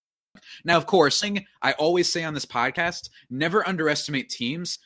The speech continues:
to just trade guys. You know what I mean? Even if they don't necessarily get all the value. And now my, my camera is falling right now.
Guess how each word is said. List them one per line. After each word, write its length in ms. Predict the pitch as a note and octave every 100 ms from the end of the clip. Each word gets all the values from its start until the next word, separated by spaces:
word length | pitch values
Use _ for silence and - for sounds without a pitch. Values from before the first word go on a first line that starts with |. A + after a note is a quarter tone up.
| _
to 100 | D#3
just 240 | B2+ C3+ -
trade 340 | - A#2+ G#2
guys. 360 | F#2+ - - - _ _
You 100 | A2
know 60 | B2+
what 60 |
I 20 | B2
mean? 140 | B2
Even 240 | B2 C3+
if 80 | D3
they 80 | C#3
don't 160 | C3+ B2+
necessarily 320 | - B2 G2+
get 140 | A#2
all 180 | A2 G#2
the 60 | F#2
value. 340 | F#2+ F2+ E2+
And 80 | F2
now 140 | F2+
my, 240 | F2 E2+ E2 _ _ _
my 80 | -
camera 380 | - B2 G2 E2+
is 100 | -
falling 300 | E2+ E2 E2+
right 160 | E2
now. 200 | F2 F2+